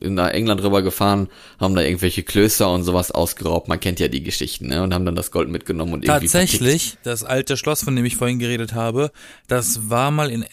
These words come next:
Speaker 2: in einer Schlacht, äh, verwickelt,
Speaker 1: Mit Wikingern.
Speaker 2: in dem, in, in dem die Schweden das einnehmen wollten
Speaker 1: Ah.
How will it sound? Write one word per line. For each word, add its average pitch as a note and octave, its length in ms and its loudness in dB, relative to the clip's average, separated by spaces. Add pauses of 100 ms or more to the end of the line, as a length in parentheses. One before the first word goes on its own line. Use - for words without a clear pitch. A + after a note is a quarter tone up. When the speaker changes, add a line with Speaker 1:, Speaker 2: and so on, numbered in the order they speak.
Speaker 2:
in B2 140 -4
einer A2+ 280 -2
Schlacht, - 600 -4 (920)
äh, A#2 340 0 (1500)
verwickelt, B2+ 640 0
Speaker 1:
Mit F#2+ 140 -2
Wikingern. - 380 -6
Speaker 2:
in B2 280 2
dem, C3 480 0
in, B2+ 140 -2
in B2+ 180 2
dem C3 280 2
die A#2+ 280 -2
Schweden C#3 760 2
das - 260 -4
einnehmen A#2 440 2
wollten G2+ 140 0
Speaker 1:
Ah. F2+ 360 2